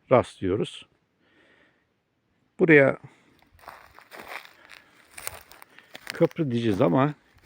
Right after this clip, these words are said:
köprü denmez çünkü mutlaka su kemeri. Bunun nedeni de bu köprünün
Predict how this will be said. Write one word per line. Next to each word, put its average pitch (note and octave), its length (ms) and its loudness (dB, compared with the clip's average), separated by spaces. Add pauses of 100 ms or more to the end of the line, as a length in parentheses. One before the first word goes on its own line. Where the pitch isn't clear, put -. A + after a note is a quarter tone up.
(120)
köprü D3+ 360 -2 (180)
denmez C3+ 480 2
çünkü D3 220 -8
mutlaka C#3 500 -2
su - 140 -18
kemeri. G#2 500 -2 (580)
Bunun C3 260 2
nedeni G#2 400 2
de D#3 220 -2 (1600)
bu D3 220 0 (1900)
köprünün D#3 640 -4